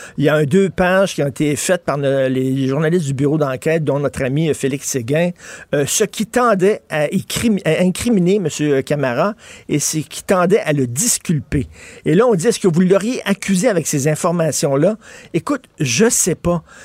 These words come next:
Quand même, il y a des gens qui disent, « Oh, c'est du profilage racial. S'il n'avait pas été noir, peut-être qu'on aurait été plus prudent. » Écoutez, là, il y avait huit témoins sur place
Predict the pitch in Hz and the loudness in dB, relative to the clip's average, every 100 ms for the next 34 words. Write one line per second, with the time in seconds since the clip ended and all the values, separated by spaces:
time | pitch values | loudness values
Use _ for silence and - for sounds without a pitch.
0 | - - 180 185 247 185 170 175 269 196 | -20 -4 0 2 2 2 2 2 0 -2
1 | 165 220 170 175 190 156 - - 196 190 | -2 -2 0 2 2 -2 -6 -2 -2 0
2 | 175 202 160 147 151 - 180 185 - 185 | 0 0 -2 -2 -2 -2 0 0 0 0
3 | 180 160 147 202 190 180 156 147 156 170 | 2 2 2 2 2 0 2 2 2 2
4 | 170 143 175 175 151 135 139 151 160 160 | 0 -2 -2 -2 0 0 -2 -4 -6 -8
5 | - 160 143 156 160 - - 156 - - | -2 -2 2 0 -2 -12 -12 -10 -6 -2
6 | 320 170 139 139 - - 143 139 165 160 | 0 2 0 -4 -16 -10 -4 -2 0 0
7 | 151 202 269 - 220 190 180 190 196 _ | 0 0 -2 -2 0 2 2 0 -2 _
8 | _ - - - - - 180 180 170 - | _ -10 -6 -6 -8 0 0 2 -2 -6
9 | - | -6